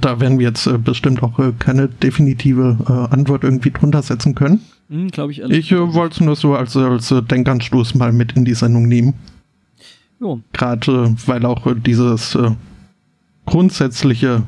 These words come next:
Speaker 1: äh, grundsätzliche Gleichsetzen von einer Veranlagung mit einer kriminellen Handlung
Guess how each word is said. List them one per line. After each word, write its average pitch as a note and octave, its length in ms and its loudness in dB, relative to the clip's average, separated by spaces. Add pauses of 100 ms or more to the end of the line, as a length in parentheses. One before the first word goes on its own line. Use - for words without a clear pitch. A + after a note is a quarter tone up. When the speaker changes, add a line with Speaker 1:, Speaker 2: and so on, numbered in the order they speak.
(120)
Speaker 1:
äh, B2 160 2 (2000)
grundsätzliche B2 800 0 (400)
Gleichsetzen B2+ 880 -2
von B2 340 0
einer B2+ 220 0
Veranlagung B2 880 -2
mit C3 260 0
einer A#2 160 2
kriminellen A#2+ 540 2
Handlung A#2+ 480 0